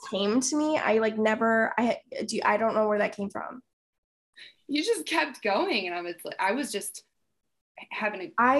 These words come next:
Speaker 1: have always done five, and now that you're like, "It's a blunt rotation," I'm like, "Oh my God, you're right." I mean, I guess you could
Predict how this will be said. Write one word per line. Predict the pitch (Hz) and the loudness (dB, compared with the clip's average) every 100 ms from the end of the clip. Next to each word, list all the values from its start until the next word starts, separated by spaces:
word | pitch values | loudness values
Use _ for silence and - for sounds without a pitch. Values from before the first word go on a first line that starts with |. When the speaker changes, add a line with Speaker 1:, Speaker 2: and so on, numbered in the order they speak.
| 302 | 4
Speaker 1:
have | 294 277 | 4 4
always | - 226 262 247 | 4 4 2 0
done | 220 220 | 0 0
five, | 247 208 - 151 - - - | -2 -2 -2 -4 -6 -10 0
and | 240 | 4
now | 226 226 | 6 6
that | 208 | 4
you're | 247 | 4
like, | 233 214 208 208 | 6 4 2 0
"It's | 226 220 | -2 0
a | |
blunt | 208 226 | 2 2
rotation," | 202 208 202 196 - 202 196 | 2 -2 -4 -6 -4 -2 -2
I'm | 196 | -2
like, | 202 196 - | 0 -2 -2
"Oh | |
my | 208 | -2
God, | 208 | -2
you're | 202 | -2
right." | 202 208 214 - - _ _ _ - - - _ _ - - | -2 -2 -4 -6 -12 _ _ _ -12 -12 -14 _ _ -12 0
I | |
mean, | 226 254 | 4 6
I | 220 | 6
guess | 233 190 233 302 | 4 4 2 0
you | |
could | 294 262 | -2 -4